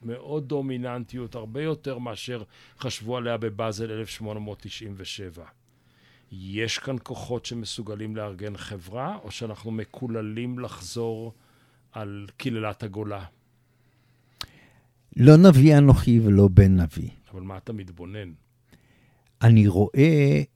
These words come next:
Speaker 2: את ה-, אמ, את ישראל, בעיניי, היא סיפור טרגי,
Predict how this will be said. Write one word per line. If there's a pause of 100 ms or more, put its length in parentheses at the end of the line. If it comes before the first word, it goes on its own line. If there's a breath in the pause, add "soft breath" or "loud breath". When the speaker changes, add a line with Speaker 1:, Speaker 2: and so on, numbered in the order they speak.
(120)
Speaker 2:
את
ה-, (180)
אמ, (1400)
את (600)
ישראל, (180)
בעיניי, (200)
היא
סיפור
טרגי,